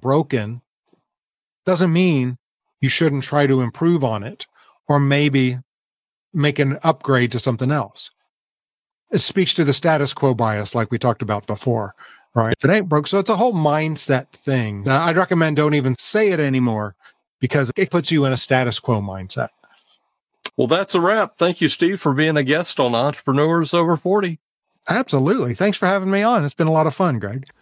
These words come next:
Speaker 2: Check out the newly redesigned Entrepreneurs Over forty website at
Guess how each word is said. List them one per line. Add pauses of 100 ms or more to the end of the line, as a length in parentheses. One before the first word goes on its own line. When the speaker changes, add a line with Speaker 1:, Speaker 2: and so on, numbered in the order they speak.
(120)
Speaker 2:
Check
out
the
newly
redesigned
Entrepreneurs
Over
forty
website
at